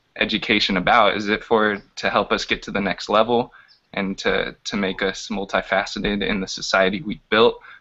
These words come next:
Or is it to be able to, you know, set a bar and equally test us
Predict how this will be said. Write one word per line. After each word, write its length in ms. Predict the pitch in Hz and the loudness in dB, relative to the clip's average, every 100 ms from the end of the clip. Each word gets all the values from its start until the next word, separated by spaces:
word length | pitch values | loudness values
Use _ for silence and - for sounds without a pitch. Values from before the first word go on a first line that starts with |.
| _ | _
Or 240 | - 107 104 | 2 4 4
is 160 | 101 | 2
it 160 | 98 - - | -2 -2 -6
to 80 | 117 | -4
be 160 | 104 101 | 0 0
able 200 | 98 98 - | 2 -2 0
to, 300 | 95 92 98 110 | 0 0 -2 0
you 60 | |
know, 120 | 104 95 | 0 2
set 240 | - 98 | 2 2
a 40 | 95 104 | 4 4
bar 200 | 101 95 | 6 4
and 140 | 95 | 0
equally 680 | 104 - 107 95 95 90 - _ - | -6 -4 -4 -2 -4 -6 -10 _ -6
test 280 | 110 - | -4 -2
us 180 | 92 - | -4 -6